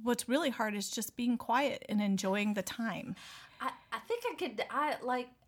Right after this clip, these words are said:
Speaker 2: I'm so happy I'm not in charge.
Speaker 1: Yes.
Speaker 2: I think
Speaker 1: Oh, me
Speaker 2: that's,
Speaker 1: too.
Speaker 2: I'm
Speaker 1: I was
Speaker 2: just super
Speaker 1: terrified.
Speaker 2: happy I'm not in charge.
Speaker 1: And you, really, with my kids anyway, and I don't know if it's, this is a generational thing, but they, they, they know what they
Speaker 2: Yeah,
Speaker 1: want.
Speaker 2: yeah,
Speaker 1: They,
Speaker 2: that's
Speaker 1: they,
Speaker 2: the thing.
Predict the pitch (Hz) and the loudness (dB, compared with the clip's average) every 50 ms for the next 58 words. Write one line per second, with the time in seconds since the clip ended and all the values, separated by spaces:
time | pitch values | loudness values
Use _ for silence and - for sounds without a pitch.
0 | _ - - 302 294 285 - - - 277 269 262 247 247 - - 240 233 208 208 | _ -4 -2 -2 0 -2 -2 0 0 0 0 2 2 0 0 0 -2 -4 -4 -4
1 | 202 190 180 175 170 - - 170 151 156 156 160 160 - - - - - _ _ | -4 -6 -8 -8 -10 -14 -14 -12 -12 -12 -10 -12 -12 -14 -16 -18 -18 -20 _ _
2 | _ _ - 202 214 226 208 180 156 175 - - - - 180 190 220 233 240 254 | _ _ -2 2 6 8 8 8 6 4 0 -2 -2 0 4 6 8 10 10 10
3 | 269 - - 254 254 233 202 190 202 220 233 233 240 208 220 233 226 220 - - | 8 8 6 4 4 4 4 4 4 4 6 8 10 10 10 10 8 4 2 0
4 | - 247 254 247 240 214 220 208 208 190 185 185 185 190 185 180 175 170 175 175 | 2 4 4 4 4 4 2 4 4 6 6 4 4 0 0 -2 -4 -6 -6 -6
5 | 165 160 156 - 165 - - 160 160 151 151 151 151 147 - - - 269 269 269 | -8 -8 -8 -10 -12 -14 -12 -10 -10 -10 -10 -10 -10 -12 -4 4 10 12 12 12
6 | 269 269 - 226 285 381 453 480 381 262 226 214 214 - - 196 240 311 - - | 12 8 2 0 0 2 2 2 0 0 0 -2 -2 2 4 6 6 6 4 2
7 | - 185 180 185 180 - - - 208 202 190 190 190 196 214 202 190 - - 208 | 2 2 2 2 0 -2 -4 -2 0 0 2 2 2 0 0 -2 -4 -4 -4 -2
8 | 202 196 - - - 208 226 247 247 240 220 220 202 - 208 - - - - 202 | -2 -4 0 2 4 4 6 6 4 4 2 2 2 0 -2 -4 -4 -2 -2 -2
9 | 190 - - - - - 196 196 196 196 190 214 214 208 202 190 202 254 262 - | -2 -2 -4 -6 -6 -4 -2 -2 0 0 2 4 4 6 6 6 6 4 4 2
10 | 269 220 190 175 - 190 180 185 185 185 180 - 196 190 - 202 208 294 - - | 2 2 2 2 2 2 2 2 2 0 0 0 -2 0 2 2 2 2 2 -2
11 | _ _ _ _ - - - 196 208 254 285 285 - _ _ _ _ _ _ _ | _ _ _ _ -18 -8 -4 -2 0 0 -2 -4 -8 _ _ _ _ _ _ _
12 | _ _ _ - 185 220 262 320 392 440 427 - - 233 214 196 190 190 254 - | _ _ _ -2 2 4 4 4 4 0 0 0 2 2 4 4 6 6 6 4
13 | - - 220 220 277 277 285 302 320 311 311 302 220 233 240 247 247 240 254 285 | 4 2 2 2 4 4 4 4 2 2 4 6 8 8 8 8 8 6 6 6
14 | 233 254 320 302 285 - - 277 294 302 269 | 8 6 6 4 2 -2 0 0 2 2 0